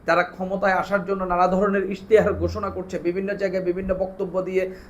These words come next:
তারা নানান কথাবার্তা বলে মানুষকে আকৃষ্ট করার চেষ্টা করছেন, সেই দলটি তারেক রহমানের সঙ্গে ডক্টর মোহাম্মদ ইউনূসের কি, কি কথা হইল সেটা নিয়ে রাগ করছে? এটা কি একটা পলিটিক্যাল ম্যাচিউরিটি? একেবারেই না। জামাতের এটা একেবারেই পলিটিক্যাল ম্যাচিউরিটি না।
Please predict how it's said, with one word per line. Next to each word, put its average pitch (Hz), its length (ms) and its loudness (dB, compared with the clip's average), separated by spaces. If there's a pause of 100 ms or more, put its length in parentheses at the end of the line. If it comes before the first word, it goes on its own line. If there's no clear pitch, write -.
তারা 220 140 2
নানান 208 340 0
কথাবার্তা 208 460 2
বলে 196 200 0
মানুষকে 185 340 -2
আকৃষ্ট 226 420 -6
করার 196 300 0
চেষ্টা 190 260 -4
করছেন, 170 300 -2 (260)
সেই 269 220 0
দলটি 226 340 2
তারেক 220 280 4
রহমানের 226 280 4
সঙ্গে 240 280 -2
ডক্টর 214 220 -2
মোহাম্মদ 214 320 -2
ইউনূসের 214 400 -4
কি, 220 200 -8 (200)
কি 220 180 -6
কথা 202 260 6
হইল 202 200 8
সেটা 175 220 4
নিয়ে 160 140 4
রাগ 139 200 2
করছে? - 340 -16 (840)
এটা 170 180 4
কি 196 100 0
একটা 196 200 2
পলিটিক্যাল 185 520 2
ম্যাচিউরিটি? 190 600 -2 (1120)
একেবারেই 147 500 2
না। - 120 -16 (500)
জামাতের 180 360 -2
এটা 160 280 -4
একেবারেই 170 460 0
পলিটিক্যাল 170 440 0
ম্যাচিউরিটি 175 520 -2
না। 202 200 -6